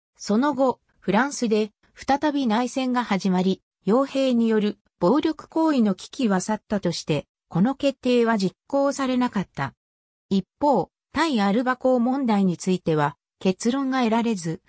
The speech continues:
総司令官設置問題とも合わせて千五百七十年のシュパイアー帝国議会で協議することとなった。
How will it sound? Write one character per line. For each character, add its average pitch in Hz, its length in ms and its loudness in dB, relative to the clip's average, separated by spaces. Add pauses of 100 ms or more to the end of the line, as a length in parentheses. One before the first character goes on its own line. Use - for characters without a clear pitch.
(140)
総 285 260 0
司 294 140 -6
令 285 200 -2
官 202 240 0
設 180 280 -4
置 - 140 -4
問 285 240 -4
題 226 220 2
と 202 100 -2
も 160 160 0
合 160 80 2
わ 214 100 0
せ 202 140 -4
て 170 140 -4
千 175 300 -2
五 151 140 0
百 247 280 -4
七 277 280 0
十 294 220 2
年 196 240 4
の 165 180 -2 (220)
シ - 140 -16
ュ - 20 -18
パ 269 160 0
イ 285 100 0
ア 269 120 0
ー 262 60 -4
帝 277 200 0
国 277 340 -4
議 277 120 -4
会 226 200 -2
で 180 120 -2
協 247 260 -2
議 240 100 -2
す 233 160 -2
る 214 120 -2
こ 196 120 -6
と 175 140 -2
と 175 140 -2
な 160 140 -2
っ - 120 -20
た。 131 180 -4